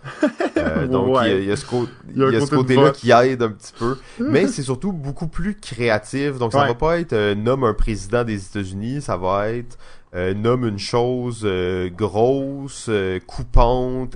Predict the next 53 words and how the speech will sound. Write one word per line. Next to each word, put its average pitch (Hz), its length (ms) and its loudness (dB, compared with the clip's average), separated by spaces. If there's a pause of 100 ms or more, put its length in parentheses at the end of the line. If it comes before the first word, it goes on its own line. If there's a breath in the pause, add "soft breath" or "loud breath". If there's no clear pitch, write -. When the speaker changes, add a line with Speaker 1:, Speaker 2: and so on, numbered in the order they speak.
Speaker 2:
et 98 160 -6
rose, 87 640 -6
tu 120 80 -6
sais. 123 60 -8 (320 loud breath)
Puis - 100 -10
là, 170 80 0
tu 139 80 2
Speaker 1:
Ouais. 139 120 4
Speaker 2:
peux, 214 380 0
tu - 120 -18
peux 240 240 -2
écrire 151 180 -4
une 123 80 -2
phrase, 113 600 -2
là, 107 100 -4
tu - 80 -14
peux 214 140 -6
écrire 131 420 -4
une 101 220 -4
histoire, 123 520 -6
puis 113 100 -2
après, 113 160 -4
c'est 98 200 -10
comme 110 180 -4
un 101 80 -2
peu 165 120 -8
les 120 160 -4
autres 101 160 -2
joueurs 113 240 0
qui 120 80 -14
vont 101 100 -2
accepter 95 380 -6
ou 120 100 -6
non, 110 300 -2
mais 120 300 -4 (440 loud breath)
c'est - 260 -4
un 110 100 2
jeu 135 120 -4
qui - 160 -16
favorise 117 640 0
la 92 100 0
créativité 107 560 -6
parce 120 160 -2
que - 60 -10
tu - 100 -14
pourras 135 160 -2
pas - 100 -6
trouver 120 300 -4
une 107 100 -2
affaire 107 320 0
réelle. 95 460 -4
Faut 147 180 -8
que - 60 -14